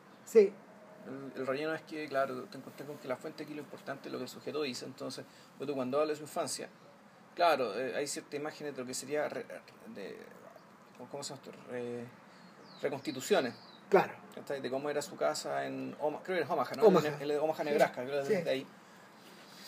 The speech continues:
Speaker 1: Aunque tú no lo creáis, eh, Brando fue, era vecino de los Fonda.
Speaker 2: Ya.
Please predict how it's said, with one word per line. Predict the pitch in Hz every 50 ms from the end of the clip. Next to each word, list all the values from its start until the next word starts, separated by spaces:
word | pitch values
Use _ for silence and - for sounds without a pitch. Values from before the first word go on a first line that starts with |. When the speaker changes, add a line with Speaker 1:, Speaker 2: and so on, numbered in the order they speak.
| - - - - -
Speaker 1:
Aunque | 175 170 180 190
tú | 226 247
no | 254
lo | 262 247
creáis, | - 226 226 233 247 262 269 262 240 214 226
eh, | 208
Brando | 185 196 214 226 233 233 208 - 220 220 214 208 190 - - -
fue, | 208 202 202 208 208 214 214 220 220
era | 214 214
vecino | 202 226 208 - 233 233 233 233 220 208
de | 196 190 190 185 180 180 175
los | 175 170 -
Fonda. | - 269 277 233 190 - - - - - - - - - - - - - - - - - - - - - - -
Speaker 2:
Ya. | - -